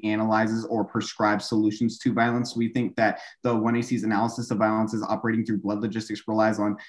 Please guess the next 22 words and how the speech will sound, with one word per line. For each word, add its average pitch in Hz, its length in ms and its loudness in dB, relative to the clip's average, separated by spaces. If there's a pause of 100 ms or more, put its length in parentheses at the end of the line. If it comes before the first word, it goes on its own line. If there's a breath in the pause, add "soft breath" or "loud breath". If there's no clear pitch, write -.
(120)
a 107 140 -4
frame 123 180 4
of 107 120 0
new 113 120 6
materialisms, 110 800 2
for 110 160 -2
example, 107 420 -2
or 107 80 0
we 110 120 2
think 113 200 0
that 107 220 -2 (180 loud breath)
the 120 100 2
one 117 180 2
A 113 60 2
C's 113 320 0
inclusion 117 720 0
of 113 300 2 (200)
figure 120 340 4
five, 113 340 4
which 113 160 0
includes 117 460 0
the, 117 200 -2